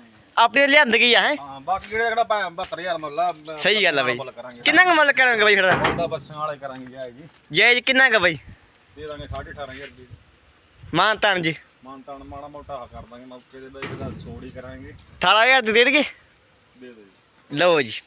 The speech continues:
Speaker 1: ਪੰਜ ਸੌ ਰੁਪਇਆ ਛੋੜ ਮੇਰੇ ਕਹਿਣ ਤੇ। ਬਾਈ ਕਹਿੰਦਾ ਕੋਈ ਗੱਲ ਨਹੀਂ, ਜਾਣ ਦੇ ਚੱਲ ਭਾਗਾਂ ਵਾਲੀ ਨੂੰ। ਅਠਾਰਾਂ ਹਜ਼ਾਰ ਦੀ ਬਾਈ ਕਹਿੰਦਾ ਦੇ ਦਾਂਗੇ।
Speaker 2: ਬਾਕੀ ਬੱਸੀ ਚੰਗੀ ਬਹੁਤ ਆ ਨਾ।
Speaker 1: ਬਾਕੀ ਚੰਗੀ ਆ, ਚਿੱਟੀ ਕਬੂਤਰੀ ਵਰਗੀ ਆ।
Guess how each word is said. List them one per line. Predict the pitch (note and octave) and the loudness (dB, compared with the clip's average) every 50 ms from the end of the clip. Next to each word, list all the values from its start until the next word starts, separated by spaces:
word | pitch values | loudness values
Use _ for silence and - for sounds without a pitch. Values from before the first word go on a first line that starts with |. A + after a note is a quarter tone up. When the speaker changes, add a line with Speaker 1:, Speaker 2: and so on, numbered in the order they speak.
| _ - | _ 4
Speaker 1:
ਪੰਜ | A#3+ C4 C4+ - | 4 6 6 6
ਸੌ | - C4 | 4 2
ਰੁਪਇਆ | A#3+ A#3+ C4+ B3+ | 4 4 2 2
ਛੋੜ | - - A#3+ A#3+ B3 B3 | 2 4 6 6 6 6
ਮੇਰੇ | A#3+ A#3 A3+ A3 A3+ A3+ | 4 4 4 4 4 4
ਕਹਿਣ | - A3 G#3+ A3 A#3 | 4 4 4 4 2
ਤੇ। | G#3+ A3+ A#3 | 2 2 2
ਬਾਈ | G3+ G#3 G#3 G#3 | 4 4 2 2
ਕਹਿੰਦਾ | G3+ G#3+ G#3+ A3 | 2 2 2 2
ਕੋਈ | G#3 - G3 G3 G3 F#3+ | 0 2 2 2 4 4
ਗੱਲ | G3 G3 G3+ | 4 4 4
ਨਹੀਂ, | G#3 G#3 | 2 2
ਜਾਣ | F3 D#3+ E3+ E3+ F#3+ A3 A3 | 2 2 2 2 2 2 2
ਦੇ | A3+ | 2
ਚੱਲ | G#3 A3 G#3+ | 2 2 0
ਭਾਗਾਂ | G#3 G#3 A3 G#3 F3+ E3+ F#3+ | 2 2 2 2 4 4 2
ਵਾਲੀ | F#3+ F#3+ G3 | 4 4 4
ਨੂੰ। | G#3 A3+ A#3 A3+ - - - - - - - - - - _ _ _ _ | 4 4 4 2 0 -6 -14 -16 -16 -16 -18 -20 -20 -20 _ _ _ _
ਅਠਾਰਾਂ | - G#3+ A#3 B3 C4+ D4 | 4 6 8 8 8 8
ਹਜ਼ਾਰ | D4+ D#4 D#4+ D#4+ | 8 8 8 6
ਦੀ | - C#4+ | 4 4
ਬਾਈ | A#3+ C#4 C#4+ C#4 | 4 4 4 6
ਕਹਿੰਦਾ | D4+ D4 B3 G#3+ A3 | 4 4 4 4 4
ਦੇ | A3+ | 4
ਦਾਂਗੇ। | A3+ A#3+ B3 A#3 C4 C#4 | 4 4 4 4 4 4
Speaker 2:
ਬਾਕੀ | C#4 C#4 C4 | 4 2 0
ਬੱਸੀ | F#3+ F#3 - - F#3 | -4 -8 -10 -12 -14
ਚੰਗੀ | E3+ F3+ E3 D#3+ D#3 C#3+ | -16 -14 -14 -14 -14 -14
ਬਹੁਤ | C3 A#2+ A#2+ | -14 -14 -16
ਆ | B2 | -16
ਨਾ। | A#2+ C#3 D3 | -18 -14 0
Speaker 1:
ਬਾਕੀ | D#3 A3+ B3 - C#4+ C#4+ | 0 0 2 2 0 -2
ਚੰਗੀ | C#4+ - - B3+ A#3 G#3+ A3 C4 C4 | -2 0 -2 -2 0 2 2 2 4
ਆ, | C4+ C#4 C#4 | 4 4 2
ਚਿੱਟੀ | - - _ - B3+ - - - C4+ C#4 | 0 -4 _ -2 -2 -2 0 0 0 2
ਕਬੂਤਰੀ | - - C#4 C#4 C#4+ D#4 E4 D#4+ D4+ | 2 2 2 4 4 4 4 6 6
ਵਰਗੀ | C#4+ C4 A3+ G#3 A#3+ A3+ G#3 | 6 4 4 2 2 2 4
ਆ। | F#3 F#3+ A3 C4 C4+ | 4 4 4 4 0